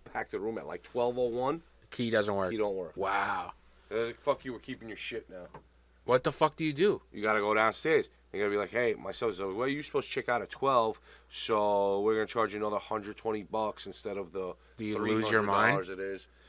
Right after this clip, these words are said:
Speaker 1: for extended stay or whatever."
Speaker 2: Do you lose your mind?
Speaker 1: Listen, they don't do that, but that's, like,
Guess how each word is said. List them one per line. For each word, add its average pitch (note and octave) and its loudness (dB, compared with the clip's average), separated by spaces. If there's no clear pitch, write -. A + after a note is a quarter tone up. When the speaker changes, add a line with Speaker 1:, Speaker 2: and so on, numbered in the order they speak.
Speaker 1:
for G#2 0
extended F#2 -6
stay F#2 -6
or F2+ 0
whatever." E2+ -2
Speaker 2:
Do A2 -8
you G#2+ -4
lose G#2+ -2
your G#2+ 2
mind? G2 -2
Speaker 1:
Listen, A2 -4
they A#2 4
don't B2 2
do B2+ -2
that, E3 8
but A#2+ -6
that's, B2 4
like, B2+ 2